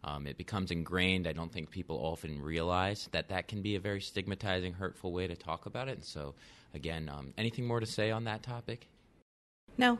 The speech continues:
Speaker 2: no, I think it's just we need to be very well aware that when we're talking, that lost survivors are coming to this conference with their heart.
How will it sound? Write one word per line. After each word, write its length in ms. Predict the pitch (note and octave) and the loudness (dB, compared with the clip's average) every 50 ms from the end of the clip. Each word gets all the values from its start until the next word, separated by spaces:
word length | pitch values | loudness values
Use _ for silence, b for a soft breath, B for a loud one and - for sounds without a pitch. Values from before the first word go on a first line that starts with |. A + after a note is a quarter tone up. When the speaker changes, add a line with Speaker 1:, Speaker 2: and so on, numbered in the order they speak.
| - - | 0 0
Speaker 2:
no, 200 | - F#3 F3+ F3+ | 6 8 10 10
I 100 | E3+ E3+ | 10 10
think 200 | F3 - F#3 F3 | 8 8 6 6
it's 120 | F#3 - - | 6 6 6
just 200 | F3 E3 E3 - | 6 4 4 4
we 140 | E3 E3+ | 4 6
need 160 | D#3+ D#3+ E3 D#3+ | 6 6 6 4
to 60 | D#3 | 6
be 100 | D#3 D#3 | 4 6
very 260 | D3+ D#3+ D#3 D#3+ D#3+ | 6 8 6 8 6
well 240 | D#3 D#3 D3+ D3+ D#3 | 6 6 6 6 6
aware 360 | D3 C#3+ D3 C#3+ C#3+ D3+ D3+ | 4 4 6 6 6 6 4
that 100 | D3+ D#3 | 4 2
when 140 | - C#3+ D3 | 2 0 0
we're 80 | D3 | 0
talking, 640 | C#3+ - - D3+ D3+ D3 - D#3+ D#3+ D#3+ D#3 D#3+ D#3+ - - - - - - | 0 0 2 2 2 2 2 0 2 2 2 2 0 -2 -6 -16 -12 -10 -2
that 280 | D3+ D3 C#3 C#3 - - - - | -2 0 2 0 -2 -2 -6 -6
lost 280 | - D3 D3+ D#3+ E3 - | -6 0 2 2 2 4
survivors 480 | - F#3 E3+ F3 F3 F3 F3 E3+ - | 2 2 4 4 4 4 4 2 2
are 60 | E3+ - | 0 -4
coming 280 | - - E3+ F3 E3 D#3 | 0 2 4 4 4 6
to 100 | - D#3 | 4 4
this 160 | D#3 D3+ - | 4 4 0
conference 440 | - - D3+ D3 - - D3+ C#3 - | 2 2 2 4 4 2 0 2 2
with 140 | D#3 D3+ | -2 0
their 120 | - C#3+ C3+ | 2 0 0
heart. 340 | - - D3 C#3 C#3 - | 4 4 6 6 6 4